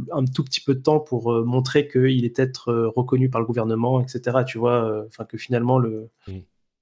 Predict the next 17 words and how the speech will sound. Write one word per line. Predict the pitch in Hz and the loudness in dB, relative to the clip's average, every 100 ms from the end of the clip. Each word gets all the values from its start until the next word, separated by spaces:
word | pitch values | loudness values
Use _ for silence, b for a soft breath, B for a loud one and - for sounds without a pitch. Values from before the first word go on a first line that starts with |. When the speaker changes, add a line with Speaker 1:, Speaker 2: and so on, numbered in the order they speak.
| _ _ - | _ _ -8
Speaker 1:
euh, | 120 117 | -8 -8
que | - | -14
le | |
gouvernement | 127 123 120 123 | -4 0 4 2
américain | 120 117 131 | 2 2 2
dise, « | 120 | 0
Ok, | - 131 | 0 -2
finalement, | 127 113 117 | 0 -2 -2
c'est | 117 | -4
toi, | 113 113 107 | -4 -6 -6
Captain | 101 - | -12 -16
America. » | 107 110 104 - 113 113 | -14 -14 -14 -14 -14 -14
Enfin, | - 107 - _ _ | -12 -14 -14 _ _
je | - | -8
sais | 110 - | -6 -6
pas. | 113 _ _ _ _ 98 | -10 _ _ _ _ -10
Speaker 2:
D'accord. | 92 - - | -10 -14 -20